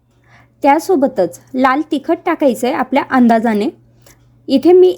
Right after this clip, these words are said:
एक चमचा लाल तिखट वापरलं आहे, घरचं लाल तिखट, आणि एक चमचा कश्मीरी लाल तिखट वापरलं आहे. आपल्याला किती हे पराठे तिखट हवे त्या अंदाजाने आपण तिखटाची क्वांटिटी कमी जास्त करू शकतो. चवीपुरता मीठ टाकायचं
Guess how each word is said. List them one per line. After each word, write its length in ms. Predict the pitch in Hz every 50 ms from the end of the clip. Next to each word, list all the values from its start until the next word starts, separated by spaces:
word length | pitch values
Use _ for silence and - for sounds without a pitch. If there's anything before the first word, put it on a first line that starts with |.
| -
एक 180 | - 269 - -
चमचा 360 | - 339 339 339 - - 349
लाल 240 | 330 285 226 214 240 226
तिखट 300 | - 285 - 320 294 -
वापरलं 380 | 320 294 269 - 226 202 220 208
आहे, 80 | 240
घरचं 340 | 254 233 302 269 220 - 285
लाल 200 | 285 294 269 233 226 226
तिखट, 300 | 277 254 254 254 277 -
आणि 220 | 330 302 294 269 254
एक 180 | - 254 240 -
चमचा 400 | - 302 311 277 233 262 277 359 359 -
कश्मीरी 480 | 330 294 - - 285 311 269 277 269
लाल 160 | 269 247 214 202 208
तिखट 280 | 226 220 226 233 220
वापरलं 420 | 214 208 185 - - 151 - 156 147
आहे. 100 | 143 - _ _ _ _ _ _ _ _ _ _ - - - - - -
आपल्याला 320 | - 247 - 285 311 302 339
किती 300 | 339 - 359 - - 339
हे 120 | 349 330 359
पराठे 400 | 359 349 311 302 302 285 320 320 -
तिखट 280 | - 294 - 277 277 285
हवे 220 | 294 302 240 233 262
त्या 200 | 262 - 349 320
अंदाजाने 440 | 302 277 240 226 220 226 233 220 226
आपण 240 | 226 220 220 - 208 233 -
तिखटाची 340 | 262 - - 240 220 214 240
क्वांटिटी 400 | 233 262 247 208 - 196 196 277
कमी 280 | 277 294 262 233 233
जास्त 260 | 220 226 214 214 - 202 -
करू 180 | 220 196 170
शकतो. 460 | 170 - 208 180 - - - - - - - - _ _ -
चवीपुरता 600 | - 320 302 269 320 339 - 381 - 381 - 349
मीठ 360 | 339 330 302 285 285 - -
टाकायचं 500 | - 339 277 - 277 269 - - 262 247